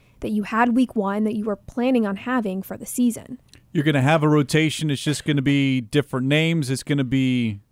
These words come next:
Speaker 2: second team, third team guys. I mean,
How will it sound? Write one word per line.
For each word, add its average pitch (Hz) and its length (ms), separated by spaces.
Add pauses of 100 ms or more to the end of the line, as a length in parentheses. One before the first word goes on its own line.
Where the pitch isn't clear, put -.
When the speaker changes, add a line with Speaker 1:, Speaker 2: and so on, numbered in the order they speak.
(160)
Speaker 2:
second 143 480
team, 135 400
third 151 400
team 156 280
guys. 147 460
I 123 40
mean, 131 560